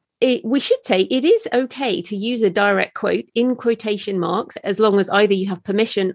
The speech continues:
or it is fair use. So, for example, me quoting one line, um, out of a very long book is completely fine. Me quoting a, a song lyric is not okay,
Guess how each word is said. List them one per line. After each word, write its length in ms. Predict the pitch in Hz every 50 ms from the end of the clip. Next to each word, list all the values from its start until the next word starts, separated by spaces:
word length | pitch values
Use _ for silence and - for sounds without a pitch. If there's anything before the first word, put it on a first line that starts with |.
| _ -
or 460 | 220 220 214 196 180 175 185 - - -
it 160 | 202 196 190 -
is 200 | - 190 175 -
fair 220 | - - 208 185 175
use. 420 | 170 175 190 170 170 - - - -
So, 240 | - - 202 185 175
for 100 | 175 190
example, 400 | 185 196 190 180 180 175 180 175
me 440 | 185 196 202 202 202 190 190 185 - - - - - _
quoting 600 | - - 208 190 190 - 202 185 180 180 175 175 175
one 320 | 175 175 196 190 185 180 180
line, 600 | 175 180 180 180 180 175 170 170 170 170 170 - -
um, 400 | 175 170 170 160 160 165 160 165 - -
out 320 | 185 175 175 170 - -
of 420 | 170 170 170 156 147 - - - - _ _ _ _ -
a 120 | 180 185
very 280 | 147 208 185 180 175 175
long 260 | 180 170 165 165 170
book 360 | 160 208 185 - - - - - - _ _
is 140 | - 175 -
completely 480 | - - 190 180 - - 180 - - 165
fine. 460 | - - 226 208 202 202 196 196 190 - - - - - _ -
Me 320 | 196 202 196 190 185 180 175
quoting 680 | - - 196 180 175 180 - 196 180 175 170 170 170 - _ -
a, 460 | 170 165 165 160 165 165 165 - _ -
a 120 | - 170
song 300 | - - - 254 240 226
lyric 400 | 202 185 185 180 175 190 - - - 196
is 120 | 175 -
not 300 | 190 180 170 175 - -
okay, 480 | - 175 - - 180 165 165 165 160